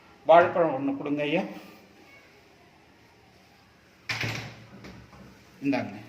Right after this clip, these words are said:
வாழைப்பழம் சாப்பிடுங்க. வாழைப்பழம் சாப்பிடும்போது நல்லா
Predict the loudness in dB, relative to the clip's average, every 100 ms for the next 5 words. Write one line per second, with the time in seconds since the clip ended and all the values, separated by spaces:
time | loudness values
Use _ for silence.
0 | -20 -20 -20 -20 -2 4 4 2 -6 -8
1 | -10 -10 -16 -16 -16 -18 -20 -20 -20 -20
2 | -20 -20 -20 -20 -20 -20 -20 -20 -20 -20
3 | -20 -20 -20 -20 -18 -18 -20 -20 -20 -20
4 | -20 -20 -20 -20 -20 -20 -20 4 6 6
5 | 4 -2 -2 -4 -4 -6 -6 -6 -6 -8
6 | -14 -20 -20 0 4 8